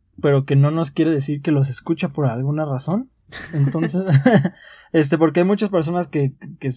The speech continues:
que son amigos nuestros que nos dicen, "Ah, mira, qué, qué, qué padre este episodio", ¿no? O, o escuché el podcast,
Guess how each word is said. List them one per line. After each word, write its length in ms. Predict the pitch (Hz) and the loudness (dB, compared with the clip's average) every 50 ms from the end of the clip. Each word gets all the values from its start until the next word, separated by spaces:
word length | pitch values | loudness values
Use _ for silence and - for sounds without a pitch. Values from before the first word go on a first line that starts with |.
| - - _ | -8 -16 _
que 80 | - 135 | -6 -4
son 140 | 139 147 151 | -4 -2 -2
amigos 320 | 151 151 151 151 160 151 | -4 -4 -2 -2 -2 -2
nuestros 260 | 151 151 151 165 147 | -4 -6 -8 -10 -10
que 120 | 139 - 143 | -6 -2 -2
nos 120 | 135 135 | -2 -2
dicen, 200 | 143 143 156 147 | -2 -6 -8 -8
"Ah, 140 | 156 170 175 | -6 -4 -4
mira, 320 | 175 175 180 180 175 165 | -2 -2 -2 -2 -2 -4
qué, 420 | 143 170 160 165 165 165 160 147 143 _ | -4 -4 -4 -2 -2 -4 -6 -8 -10 _
qué, 400 | - 151 147 151 147 147 139 139 | -10 -10 -10 -10 -12 -14 -14 -12
qué 140 | - 156 151 | -8 -8 -8
padre 280 | 143 139 156 156 156 147 | -4 -4 -4 -4 -4 -4
este 140 | 139 143 151 | -6 -8 -8
episodio", 380 | - 131 131 - 135 135 127 | -10 -8 -8 -6 -6 -6 -4
¿no? 380 | 117 120 139 160 170 151 127 123 | -6 -6 -6 -6 -4 -6 -6 -8
O, 60 | 120 - | -10 -8
o 180 | 135 131 127 | -8 -6 -6
escuché 340 | 131 135 - 143 135 139 160 | -6 -6 -6 -8 -8 -6 -6
el 80 | 147 147 | -6 -4
podcast, 420 | 147 160 165 165 185 175 139 _ | -4 -4 -4 -4 -6 -8 -10 _